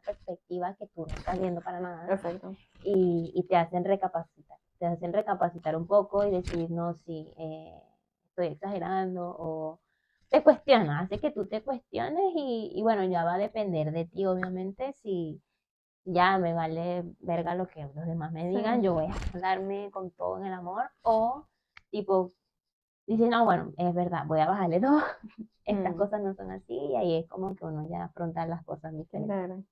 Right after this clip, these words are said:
Speaker 2: Sí, porque yo creo que una de las cosas que yo siempre he dicho
Speaker 1: Yo creo que nos desviamos,
Speaker 2: Sí,
Speaker 1: pero
Speaker 2: nos
Speaker 1: no
Speaker 2: desviamos
Speaker 1: importa.
Speaker 2: del tema, pero no importa. Siempre es rico desviarse
Speaker 1: <laughs>
Speaker 2: porque a veces cuando nos desviamos salen las cosas más bonitas
Speaker 1: Claro,
Speaker 2: o
Speaker 1: cuando es
Speaker 2: salen esas
Speaker 1: espontáneo.
Speaker 2: cosas que de verdad uno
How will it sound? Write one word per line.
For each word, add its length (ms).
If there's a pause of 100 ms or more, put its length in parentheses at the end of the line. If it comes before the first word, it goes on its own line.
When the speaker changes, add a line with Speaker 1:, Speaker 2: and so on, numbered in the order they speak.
(580)
Speaker 2:
Sí, 100
porque 380
yo 140
creo 240
que 140
una 220
de 40
las 140
cosas 360
que 160
yo 100
siempre 280
he 40 (160)
dicho 420
Speaker 1:
Yo 100
creo 160
que 80
nos 140
desviamos, 500
Speaker 2:
Sí, 60
Speaker 1:
pero 100
Speaker 2:
nos 80
Speaker 1:
no 80
Speaker 2:
desviamos 240
Speaker 1:
importa. 220
Speaker 2:
del 80 (100)
tema, 80
pero 160
no 80
importa. 340
Siempre 280
es 80
rico 240
desviarse 680
Speaker 1:
<laughs> 60
Speaker 2:
porque 380 (280)
a 120
veces 340
cuando 240
nos 160
desviamos 460
salen 260
las 140
cosas 720 (440)
más 160
bonitas 320 (180)
Speaker 1:
Claro, 220
Speaker 2:
o 20
Speaker 1:
cuando 220
es 40
Speaker 2:
salen 220
esas 80
Speaker 1:
espontáneo. 460
Speaker 2:
cosas 160
que 60
de 100
verdad 560
uno 180